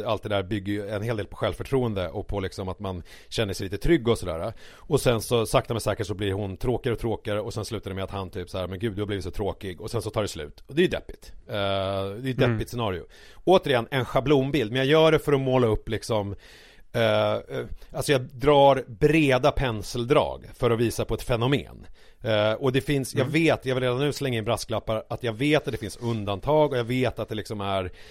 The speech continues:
Speaker 1: eh, allt sånt där. Men, men jag bara, bara slänga ut en, en bred, eh, pensel här,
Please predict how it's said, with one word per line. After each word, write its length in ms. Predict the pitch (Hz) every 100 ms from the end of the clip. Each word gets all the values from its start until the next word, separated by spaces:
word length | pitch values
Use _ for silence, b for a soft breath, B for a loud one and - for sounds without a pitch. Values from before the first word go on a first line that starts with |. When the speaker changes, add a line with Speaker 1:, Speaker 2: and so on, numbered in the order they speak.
| B B
Speaker 1:
eh, 220 | - 110 104
allt 220 | 127 110
sånt 160 | - 107
där. 180 | 117 101
Men, 200 | 123 127
men 240 | 135 131 127
jag 160 | 135
bara, 160 | 135 127 - 170 - -
bara 260 | 233 143
slänga 440 | - - 165 143 123
ut 200 | 107 -
en, 300 | 117 110 -
en 200 | 135 113
bred, 440 | 127 123 117 104
eh, 280 | 113 107 104
pensel 440 | - 107 80 98
här, 140 | 78